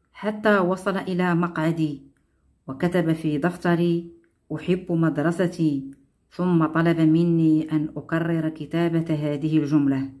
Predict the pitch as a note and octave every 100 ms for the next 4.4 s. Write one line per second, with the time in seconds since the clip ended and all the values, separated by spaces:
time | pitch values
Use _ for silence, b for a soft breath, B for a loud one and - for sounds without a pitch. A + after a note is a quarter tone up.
0 | _ _ _ _ _ _ _ C#3 C#3 C3+
1 | C#3+ - D3 - E3 F3 F#3 F#3 - _
2 | _ _ - C#3 D3+ F3+ F3 F3+ D#3 F3+
3 | F#3+ F3+ F3 E3+ D#3 D#3+ D#3 D#3 D3 C#3+
4 | C#3 F3 E3+ F#3